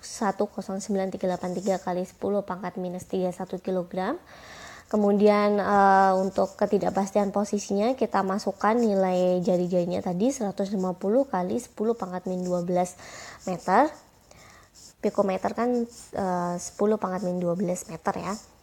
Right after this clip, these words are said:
Sehingga kita masukkan aja nilai-nilainya dan hanya adalah satu koma nol lima empat lima tujuh satu delapan kali sepuluh pangkat minus tiga empat kilogram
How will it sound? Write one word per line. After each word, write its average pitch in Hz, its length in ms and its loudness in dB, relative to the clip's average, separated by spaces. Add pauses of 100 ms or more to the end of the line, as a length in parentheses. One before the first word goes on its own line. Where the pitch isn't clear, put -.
(200)
Sehingga 269 220 6
kita 311 240 4
masukkan 233 400 2
aja 208 400 4
nilai-nilainya 208 880 2 (400)
dan 202 320 4
hanya 202 480 2
adalah 185 400 2
satu 196 320 -2
koma 180 320 0
nol 185 160 0
lima 180 240 -2
empat 180 240 -6
lima 180 320 -4
tujuh 190 240 0
satu 196 240 0
delapan 180 320 0
kali 175 160 0
sepuluh 196 320 0
pangkat 180 320 -4
minus 175 240 -6
tiga 180 240 0
empat 170 320 -6
kilogram 185 480 2